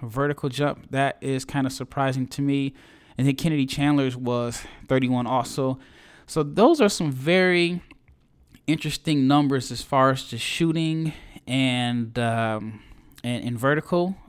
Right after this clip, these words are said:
numbers. So I thought those were pretty interesting. All right, when we return, I'll talk about what I saw with my own eyes at the, the workouts and who kinda stood out and who may have struggled a little bit. All right,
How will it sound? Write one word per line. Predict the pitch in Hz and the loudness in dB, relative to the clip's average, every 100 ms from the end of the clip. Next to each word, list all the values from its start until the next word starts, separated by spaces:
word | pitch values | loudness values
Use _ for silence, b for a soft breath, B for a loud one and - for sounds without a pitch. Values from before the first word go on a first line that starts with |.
| _ | _
numbers. | 151 185 196 208 | -4 -2 -2 -6
So | - 143 135 131 B B B B | -4 -2 0 -2 B B B B
I | |
thought | 147 151 | -2 -2
those | 147 147 | 2 0
were | 139 | 0
pretty | - 139 139 | -4 -4 -4
interesting. | 135 139 170 131 | -8 -10 -8 0
All | 156 | 2
right, | 147 135 | 2 0
when | 131 170 180 | -2 0 2
we | 160 | 0
return, | 147 - 185 185 185 | 0 -2 0 2 2
I'll | 147 139 | -2 -4
talk | - - 147 147 - | -6 -4 0 0 -2
about | 120 135 131 131 131 - b b b b b b | -8 -2 0 0 -2 -8 b b b b b b
what | 147 - | -4 0
I | 147 202 | 4 4
saw | 196 - 104 62 - - B B - | 4 -2 -6 -6 -12 -16 B B -10
with | 143 156 | -4 0
my | 147 - | 0 2
own | 151 147 | 4 2
eyes | 127 135 127 98 82 110 - - - | 2 2 2 0 -6 -10 -12 -12 -6
at | 131 123 120 | -4 -4 -4
the, | - 117 113 | -6 -6 -6
the | - | -8
workouts | 110 131 131 131 127 123 - | -4 -2 -2 0 0 0 -4
and | 120 | -8
who | 185 180 | -4 -4
kinda | - 170 160 | -2 -2 -2
stood | - 165 151 | -4 0 4
out | 139 139 139 139 - | 4 4 4 0 -4
and | 117 127 | -10 -8
who | 156 | -6
may | 156 135 139 | -4 -2 -2
have | 127 123 | -2 -6
struggled | 113 - - 139 139 | -8 -6 0 2 2
a | 131 | 0
little | 151 185 | 0 0
bit. | 180 208 - B B B B B | 4 2 2 B B B B B
All | 123 | -6
right, | 175 - | -4 -4